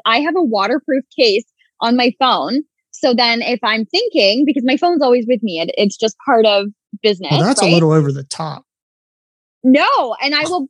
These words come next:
Speaker 1: put my phone on the, the thing in my shower, and it has, like, a little, or outside my shower has a little shelf, and I'll put it there. And if I think of something, I'll grab my phone and I will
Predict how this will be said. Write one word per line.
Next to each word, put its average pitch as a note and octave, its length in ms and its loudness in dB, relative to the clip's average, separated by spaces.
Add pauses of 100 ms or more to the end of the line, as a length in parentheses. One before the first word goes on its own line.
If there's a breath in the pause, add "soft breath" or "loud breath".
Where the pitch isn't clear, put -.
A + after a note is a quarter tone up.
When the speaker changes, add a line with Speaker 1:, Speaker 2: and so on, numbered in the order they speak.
(140)
Speaker 1:
put F4+ 140 -6
my B4 160 -2 (140)
phone D4 460 0 (180)
on D4 300 -2
the, D#4+ 360 0
the F#4+ 140 -4 (100)
thing D4 300 0
in C4+ 100 -2
my C4+ 140 -4
shower, D4 800 -2
and C4+ 100 -4
it C#4 40 -4
has, C#4+ 180 -4
like, D4+ 120 -2
a C#4+ 60 0
little, C4+ 240 0 (140)
or B3 180 2 (340)
outside C4+ 360 2
my C#4 100 2
shower A#3 300 0
has C4 120 -4
a A#3+ 40 -6
little A#3+ 180 -2
shelf, G3+ 380 -2 (280)
and A#3+ 80 -2
I'll A#3+ 60 0
put A#4+ 140 -2
it A4+ 80 2
there. A3 80 4
And A3+ 80 0
if A#3 100 -6
I B3 60 0
think A4+ 260 0
of G#4 100 0
something, A3 540 -2 (240)
I'll C4+ 100 4
grab B3+ 320 2
my A#4+ 120 0 (100)
phone G#3+ 300 0
and C#4+ 180 0
I A#3 280 2
will A#3 340 -4